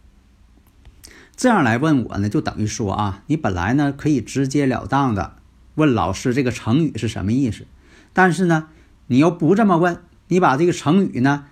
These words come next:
中间俩字儿给拿走了，变成先填空后解释成语了，这势必呢也增加了老师一个难度。老师必须考虑得把这个成语得完成了，填空啊，先把这个成语这个空得填出来，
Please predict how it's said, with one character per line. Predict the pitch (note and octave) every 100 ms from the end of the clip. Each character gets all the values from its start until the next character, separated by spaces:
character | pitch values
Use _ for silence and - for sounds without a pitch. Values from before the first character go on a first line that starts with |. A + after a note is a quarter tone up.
| _ _
中 | F#3 F#3
间 | E3+
俩 | E3+ G2+
字 | C#3
儿 | G3
给 | A#2+
拿 | G2+ A2+
走 | B2 G2+
了， | F#2+ - -
变 | F#3+ D#3
成 | - C3+
先 | D3 - F3
填 | E3 E3+ E3+
空 | E3 A#3 -
后 | - B3
解 | F3 -
释 | G#2+
成 | G#2+ G2+
语 | G#2+ -
了， | - - - - -
这 | F3+
势 | - G#3
必 | F3 A3 F3
呢 | B2
也 | G#2 -
增 | - E3+ E3+
加 | C#3 A2
了 | A#2
老 | G2+ G#2+
师 | - A2
一 | G#2+
个 | A2+
难 | F#2 F2 G#2
度。 | C3+ - _ _ _ - - -
老 | - B2+
师 | - F3+
必 | G3
须 | F3+
考 | F3 A#2
虑 | B2+ D#3+ - -
得 | D3+
把 | C3 A2
这 | C#3+ C3
个 | C3 B2+ A#2+
成 | A#2 - D#3+ F#3+
语 | - G#2
得 | G2
完 | F#2 A2+
成 | A#2 F#2+
了， | G2 - -
填 | - E3+
空 | E3+ A#3 F#3+
啊， | E3 D#3+
先 | F#3
把 | E3 A2
这 | D3+
个 | C#3+ C3+ - -
成 | - D3+ G3
语 | A#2+ B2
这 | D#3
个 | C#3+ C#3 C3
空 | B2 - A3+ C#3
得 | A2
填 | - C3 A2+
出 | A2+
来， | G2+